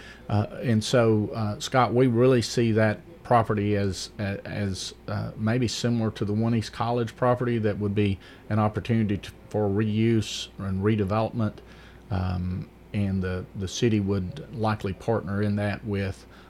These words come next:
with someone to, to bring something into that area, that part of downtown.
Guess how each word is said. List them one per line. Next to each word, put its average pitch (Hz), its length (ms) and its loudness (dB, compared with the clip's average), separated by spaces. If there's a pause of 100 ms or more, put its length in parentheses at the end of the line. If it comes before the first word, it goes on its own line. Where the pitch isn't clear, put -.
(100)
with 98 140 0
someone 101 480 0
to, 90 180 -4 (120)
to 101 80 -4
bring 98 260 -2
something 95 480 -4
into 92 240 -4
that 92 180 -4
area, 92 440 -4
that 92 220 -10
part 92 220 -6
of 92 140 -10
downtown. 90 480 -8